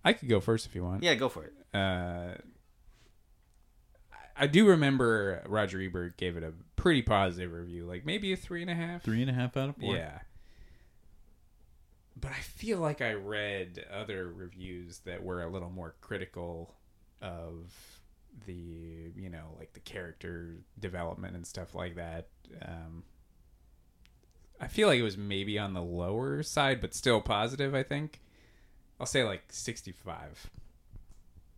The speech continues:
Speaker 3: Okay.
Speaker 1: Do you have a,
Speaker 2: Yeah,
Speaker 1: a
Speaker 2: I was
Speaker 1: guess?
Speaker 2: somewhere in a seventy-three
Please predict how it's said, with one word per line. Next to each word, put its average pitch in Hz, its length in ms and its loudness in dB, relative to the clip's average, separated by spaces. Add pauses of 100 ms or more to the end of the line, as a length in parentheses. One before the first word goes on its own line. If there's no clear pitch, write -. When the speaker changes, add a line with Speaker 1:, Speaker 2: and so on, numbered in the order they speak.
(680)
Speaker 3:
Okay. 107 200 -8 (240)
Speaker 1:
Do 110 80 -2
you 104 80 2
have 95 100 -4
a, 95 200 -4
Speaker 2:
Yeah, 131 220 6
Speaker 1:
a - 20 6
Speaker 2:
I - 40 6
was 147 100 6
Speaker 1:
guess? - 60 2
Speaker 2:
somewhere 135 260 4
in 110 80 0
a 95 100 -2
seventy-three 95 1300 -6